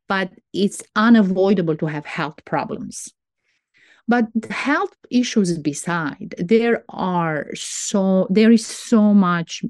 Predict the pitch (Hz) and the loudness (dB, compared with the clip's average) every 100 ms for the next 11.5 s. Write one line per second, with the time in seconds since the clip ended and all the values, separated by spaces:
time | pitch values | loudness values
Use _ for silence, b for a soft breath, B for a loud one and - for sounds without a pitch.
0 | - 175 170 175 170 175 156 147 147 _ | -2 2 2 2 0 0 0 0 -4 _
1 | _ - 190 180 170 156 139 135 - - | _ -6 -4 -2 -4 -4 -4 -4 -8 -8
2 | - 170 156 156 202 190 190 - 202 185 | -8 -6 -6 0 4 6 4 2 0 0
3 | 180 - 170 165 160 170 185 170 156 156 | -2 -2 0 0 0 0 0 0 0 0
4 | 220 226 190 143 - 135 - - 190 175 | 2 2 0 -6 -8 -10 -10 -2 0 2
5 | 202 202 170 190 185 - 170 165 - - | 2 2 2 2 0 -4 -6 -6 -12 -14
6 | - 151 147 127 - - - B B B | -6 -4 -2 -4 -10 -12 -14 B B B
7 | B 185 175 170 170 - 185 214 185 202 | B -4 -2 -2 -4 -2 2 2 4 2
8 | 247 - 175 151 - 151 147 - - 156 | 2 -2 -4 -6 -6 -6 -6 -8 -6 -4
9 | 147 143 147 196 190 165 160 147 131 131 | -2 -2 2 4 4 2 -2 -4 -6 -8
10 | - 160 156 156 139 139 135 - - - | -6 -6 -2 -2 -2 -2 -6 -8 -8 -6
11 | 156 139 - - - | -6 -6 -6 -14 -16